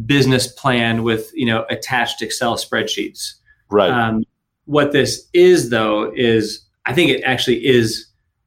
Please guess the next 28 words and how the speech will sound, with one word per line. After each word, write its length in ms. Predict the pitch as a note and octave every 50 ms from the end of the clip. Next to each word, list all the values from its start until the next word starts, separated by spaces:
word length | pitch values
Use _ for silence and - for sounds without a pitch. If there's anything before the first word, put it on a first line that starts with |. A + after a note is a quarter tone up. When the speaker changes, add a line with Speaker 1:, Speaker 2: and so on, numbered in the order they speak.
| _ -
Speaker 1:
your 140 | A#2+ A2+ -
strategic 560 | - - A#2 G2+ - A2 G2+ G2 F#2+ F#2+ -
plan. 340 | - G2 - - B1+ B2+ A2+ - _ _ _ _ _ _ -
You 140 | A#2+ A#2+ A2+
know 180 | A#2 A#2 B2 B2
why 160 | B2+ B2+ C3
you 160 | C3 C#3 D3
exist. 600 | D3+ C#3 A#2 A2 G#2+ A2+ A#2 - - - - _ _ _ _ _ _ -
Speaker 2:
Yep. 140 | G2 G#2+ A#2+
Speaker 1:
You 60 | A2+
know 160 | A2 G#2+ A2
what 120 | G#2+ - _ -
you 80 | C#3 C3+
do. 380 | B2+ G#2+ F#2+ G2 G2 F#2+ - _ _ _ _ _ _ _ _ _ _ _ _ _ _
You 100 | - B2
know 120 | A#2+ A#2+ A#2+
how 100 | B2+ C3
you're 160 | C3 C3+ C3+
gonna 140 | C3+ C3+ B2+
succeed. 720 | - - C#3+ - - - B2+ G#2 F#2+ F#2+ G2 A2+ A#2+ A#2 - _ _ _ _ _ _ _ _ _
You 120 | - B2 A#2+
have 120 | A2+ A2
a 80 | A2+ G#2+
good 320 | G#2+ - A#2+ C3+ C3 C3
picture 320 | C3+ C#3+ B2+ - - C#3+ C#3
of 60 | C3
the 80 | C3+
future 640 | B2 - C3 A2+ G2+ - - A2+ A2+ C3 - - -